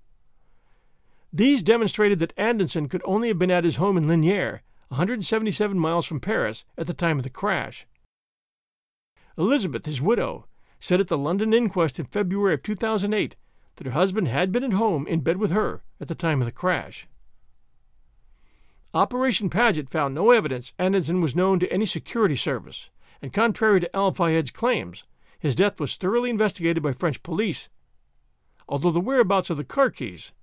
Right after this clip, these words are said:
has never been explained. Tales of a blinding white flash which occurred just as the Mercedes entered the tunnel have persisted,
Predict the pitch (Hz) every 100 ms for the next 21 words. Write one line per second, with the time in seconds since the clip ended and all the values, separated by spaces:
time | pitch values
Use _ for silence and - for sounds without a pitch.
0 | _ 165 131 147 127 139 127 - 175 139
1 | - - - - _ _ _ _ _ _
2 | _ _ _ _ _ _ _ - - -
3 | 240 247 190 156 120 160 233 262 233 208
4 | 214 - 214 226 165 170 139 - 180 147
5 | 156 185 254 202 214 151 220 214 - 214
6 | 226 180 - 202 160 92 - _ _ -
7 | 165 220 - 233 - 107 98